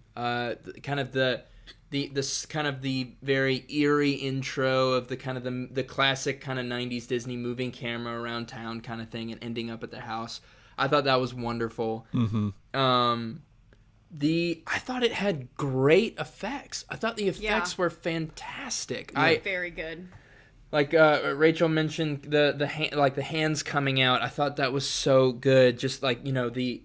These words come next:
Speaker 1: uh,
Speaker 2: The creature design was excellent. Yeah.
Speaker 1: the,
Speaker 3: Yes.
Speaker 1: the creature design was really, really good. And it wasn't just the, it wasn't just the hands coming out, but it was kind of the, uh,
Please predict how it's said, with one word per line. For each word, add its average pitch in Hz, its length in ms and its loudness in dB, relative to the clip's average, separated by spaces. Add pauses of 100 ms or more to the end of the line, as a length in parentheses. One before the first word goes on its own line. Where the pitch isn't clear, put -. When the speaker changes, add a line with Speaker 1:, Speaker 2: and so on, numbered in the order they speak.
Speaker 1:
uh, 117 120 -12 (180)
Speaker 2:
The 117 100 -2
creature 120 360 0
design 104 500 0
was 101 160 -6
excellent. 226 460 -4
Yeah. 330 420 0
Speaker 1:
the, 165 120 2
Speaker 3:
Yes. 180 200 -10
Speaker 1:
the 151 120 2
creature 165 460 0
design 147 480 0
was 135 180 -4
really, 135 280 0
really 127 240 -2
good. 123 260 0
And 127 120 -4
it 127 100 -8
wasn't 165 360 -2
just 147 360 -2
the, 127 500 -2 (380)
it 151 80 -2
wasn't 160 360 0
just 143 240 -4
the 135 60 -10
hands 143 360 -4
coming 127 400 -8
out, 123 280 -2
but 127 120 -2
it - 80 -2
was 123 160 -8
kind 131 180 -6
of 117 140 -8
the, 117 340 0 (600)
uh, 123 120 -6